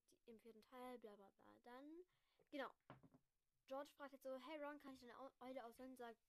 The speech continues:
dann sagt Ron so, "Ähm, möchtest du einen Brief verschicken?" Dann sagt Fred halt, ähm, nee, er möchte mit ihr zum Ball gehen. <laughs> Ist halt auch wieder so eine Fred-Situation mehr.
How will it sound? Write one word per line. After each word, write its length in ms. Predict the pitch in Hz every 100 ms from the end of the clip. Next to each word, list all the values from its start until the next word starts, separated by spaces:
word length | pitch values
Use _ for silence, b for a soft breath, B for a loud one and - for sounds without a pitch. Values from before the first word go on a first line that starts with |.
| -
dann 160 | 233
sagt 200 | 233 226
Ron 160 | 233 240
so, 140 | 262 262 B B B B -
"Ähm, 420 | 269 269 262 254 - _ _ _ _ _ -
möchtest 320 | 254 285 -
du 40 |
einen 120 | 262 233
Brief 160 | 277
verschicken?" 340 | - 254 247 233
Dann 140 | 226
sagt 160 | 226 226
Fred 220 | 240 247
halt, 260 | 254 233 233 - _
ähm, 400 | 214 220 220 220 - _ _ _ _ - _ _ _ _
nee, 220 | 269 262 247
er 80 | 262
möchte 240 | 254 -
mit 100 | 247
ihr 100 | 208
zum 140 | - 220
Ball 200 | 202 220
gehen. 260 | - 214
<laughs> 760 | 240 277 - 269 285 262 262 262 B B B
Ist 140 | 254 262
halt 300 | 277 247 -
auch 140 | 240 247
wieder 120 | 247
so 60 | 226
eine 100 | 220
Fred-Situation 920 | - 226 220 185 190 190 - 202 202
mehr. 260 | 196 196